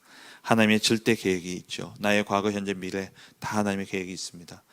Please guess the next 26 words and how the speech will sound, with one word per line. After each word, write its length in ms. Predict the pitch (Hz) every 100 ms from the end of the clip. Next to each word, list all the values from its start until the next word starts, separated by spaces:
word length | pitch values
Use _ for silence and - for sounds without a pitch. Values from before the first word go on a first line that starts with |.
| - - _
질문하시고 880 | - - 107 104 98 87 - 87 92 -
기도하시고 720 | - - 104 87 - - - _ _ - _
그런 180 | - 101
가운데 220 | 95 95
하나님의 360 | 101 113 107 104
계획이 240 | 98 98
발견되어질 560 | 95 90 90 90 85 85
수 140 | -
있도록 320 | - - 82
기도하시고 680 | - - 85 85 - 113 110 _ _ - - - _ _ -
산 360 | - - 117
아래에서 720 | 127 113 110 104 95 - 98 90
살아가는 440 | - 104 95 92
우리들에게 680 | 85 92 117 156 139 82 82 _ -
필요한 300 | 117 98 90
것은 360 | 87 - 95 - - _ -
믿음입니다. 760 | 87 113 107 90 80 82 85 - _ -
세상을 420 | - 120 120 120
이기는 320 | 117 113 113
승리는 420 | 110 139 135 123 110
이것이니 420 | 101 104 - 98
우리의 420 | 90 95 95 98 - - -
믿음이라 480 | 98 104 92 82 80
그랬어요. 340 | 80 73 -
그 100 | -
믿음은 480 | 113 123 117 113 123